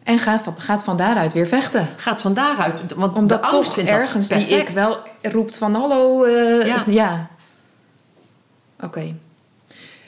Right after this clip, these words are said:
Speaker 1: Ehm, we zitten qua tijd, eh, een beetje
Speaker 2: Ja,
Speaker 1: aan het eind,
Speaker 2: nou, ik
Speaker 1: dus,
Speaker 2: kom
Speaker 1: eh,
Speaker 2: ook aardig aan, eh, aan het eind nu.
Speaker 1: waar komt het nou op neer?
Speaker 2: Wat
Speaker 1: Ik denk
Speaker 2: ik,
Speaker 1: dat dat
Speaker 2: daar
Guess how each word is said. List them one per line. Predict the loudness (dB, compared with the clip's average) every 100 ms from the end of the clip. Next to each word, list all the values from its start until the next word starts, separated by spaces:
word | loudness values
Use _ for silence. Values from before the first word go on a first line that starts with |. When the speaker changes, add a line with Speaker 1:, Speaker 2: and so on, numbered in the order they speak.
| -20 _ _
Speaker 1:
Ehm, | -2 0 0 0
we | -2
zitten | 0 0 0
qua | 0
tijd, | 0 0 0 0
eh, | -2 -2 -4
een | 0
beetje | 0 2
Speaker 2:
Ja, | 2
Speaker 1:
aan | 2
het | 2
eind, | 2 2
Speaker 2:
nou, | 0
ik | 0
Speaker 1:
dus, | 0 0
Speaker 2:
kom | 0
Speaker 1:
eh, | 2
Speaker 2:
ook | 0 0
aardig | -2 -2 -2
aan, | -2 -2
eh, | -2 -2
aan | -2
het | -2
eind | -2 -2 2
nu. | 2
Speaker 1:
waar | 2 0
komt | -2 0
het | 0
nou | 0
op | 0
neer? | 2 2 0
Speaker 2:
Wat | -2
Speaker 1:
Ik | -8 -14 -8
denk | -2 0
Speaker 2:
ik, | 0
Speaker 1:
dat |
dat |
Speaker 2:
daar | 0